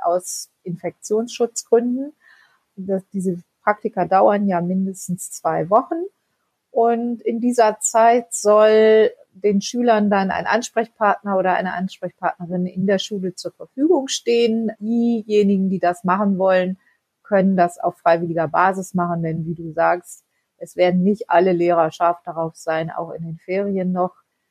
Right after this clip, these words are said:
bei Fuß zu stehen. Und es mag aber andere geben, die vielleicht ihre Pläne darauf ausrichten können und die das wichtig finden oder interessant finden und dann auch sich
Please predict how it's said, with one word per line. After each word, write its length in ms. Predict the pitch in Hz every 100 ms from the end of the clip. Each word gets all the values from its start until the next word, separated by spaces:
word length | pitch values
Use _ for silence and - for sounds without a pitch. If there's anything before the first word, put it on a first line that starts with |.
| _ _
bei 160 | - 302
Fuß 380 | 302 311 339 -
zu 160 | 285
stehen. 520 | 262 - 240 240 226 214
Und 440 | 214 202 202 196 -
es 160 | 185
mag 260 | 196 190 -
aber 220 | 185 190
andere 320 | 190 190 180
geben, 640 | 175 175 175 175 165 170 165 _
die 540 | 165 160 160 160 - _
vielleicht 400 | - 160 147 - -
ihre 180 | 170
Pläne 840 | 165 - 190 190 190 175 170 160 -
darauf 320 | - 165 170 170 -
ausrichten 640 | 226 269 - 226 - 196
können 480 | - 185 180 175 170
und 280 | 165 160 160
die 100 | 175
das 380 | 156 170 - -
wichtig 400 | 220 240 - 196
finden 320 | - 180 180 170
oder 300 | 165 165 160
interessant 560 | - 185 - 190 185
finden 640 | - 175 175 175 170 165 -
und 500 | 165 156 156 - - -
dann 220 | 196 190
auch 380 | - 175 180 -
sich 420 | - 180 -